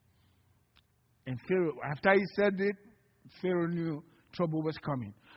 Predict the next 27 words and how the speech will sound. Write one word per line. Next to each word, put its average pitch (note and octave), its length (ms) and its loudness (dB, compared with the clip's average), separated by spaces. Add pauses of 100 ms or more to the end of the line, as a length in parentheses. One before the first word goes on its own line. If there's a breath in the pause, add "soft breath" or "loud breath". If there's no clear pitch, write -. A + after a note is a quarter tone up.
But A#3 220 4
I'd A#3+ 140 6
like C#4 220 4
you C#4 60 -2
to B3 120 0
look A#3+ 260 2
at G3+ 100 0
John G#3 260 0
chapter G3+ 340 -4
ten, G2 300 -8 (1700)
verse D#3+ 280 0
thirty-four G3+ 560 2 (320 soft breath)
and C#3+ 140 -6
thirty-five. D#3+ 460 0
And F3+ 160 -2
please B3 280 0
don't G#3 180 2
misunderstand F#3 720 -2
me. E3+ 180 -4 (320 soft breath)
Just F3 280 0
go F3+ 180 4
with E3+ 160 -2
what D#3 220 -2
the D3+ 80 -6
scripture F3+ 400 -6
says. A#2 400 -8
Amen? F#3 280 -2